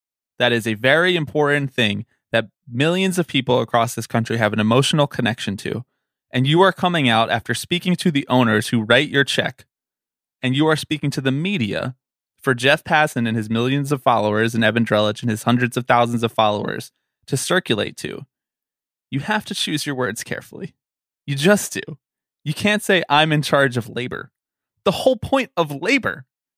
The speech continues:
is that neither side is in charge. <laughs> That's what we're doing here. We're negotiating. There's no one in charge.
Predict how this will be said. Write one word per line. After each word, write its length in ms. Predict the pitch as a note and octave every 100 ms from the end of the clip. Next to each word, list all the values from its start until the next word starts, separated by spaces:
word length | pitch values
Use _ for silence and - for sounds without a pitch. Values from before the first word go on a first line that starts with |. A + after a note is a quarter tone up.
| _ _ _ -
is 140 | F#3
that 200 | G3+ F#3 _ C#3
neither 380 | F3 C#4+ D4+ B3+
side 280 | D#4 D#4+ G#3+
is 140 | E3+
in 100 | F3
charge. 540 | - C4+ G#2+ - - - - -
<laughs> 280 | - _ -
That's 180 | D4+ -
what 140 | C#4+
we're 80 | B3
doing 240 | C#4+ A#3+
here. 140 | D#3 C3+
We're 160 | E3
negotiating. 600 | G3+ G3 G#3+ A3 A#2+ A#2
There's 180 | C3+ F#3+
no 100 | A3
one 160 | A#3 G3 -
in 260 | G3 G3+
charge. 540 | - E3+ A2 E3+ -